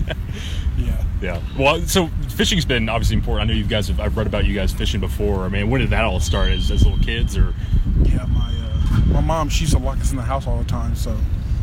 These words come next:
Speaker 1: we would go with our grandma. We, she would take us out outdoors and go fishing and stuff. And then we found out that we really liked it. She used to cut 'em up for us, and, and, and we used to eat 'em. And then we kinda all learned that from her and brought it here.
Speaker 2: So I'm gonna start, um,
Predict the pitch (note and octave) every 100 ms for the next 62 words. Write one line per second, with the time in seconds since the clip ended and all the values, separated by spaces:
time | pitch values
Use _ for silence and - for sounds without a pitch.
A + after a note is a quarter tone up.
0 | - C#3 C3+ D3 C3 A2+ C3 D3 C3+ A#2+
1 | C3+ C3 - D#3+ - D3+ - - C3+ C3
2 | A#2+ - C#3 C3 C#3 C3+ B2 A#2 - D3+
3 | - - - C3 - - - - C#3+ D#3
4 | C#3+ C#3 D#3 D3 C#3 C#3+ C#3 C#3+ B2 B2+
5 | D3+ - A2+ - - - - - - -
6 | E3+ - B2 D#3+ C#3 C#3+ - D3+ C#3+ -
7 | A#2+ A2 - A#2+ A2+ A2+ B2 C#3+ D3 -
8 | C3+ D3+ D3+ - C3+ - - - - -
9 | - - - - B2+ B2 C#3+ C#3+ C#3+ -
10 | - D3 C#3 - - - - - B2+ B2
11 | C3 B2+ C#3+ C3+ - - - - - -
12 | - - - D3+ - - - D3 C#3+ -
13 | D3+ C#3+ A#2+ A2+ G#2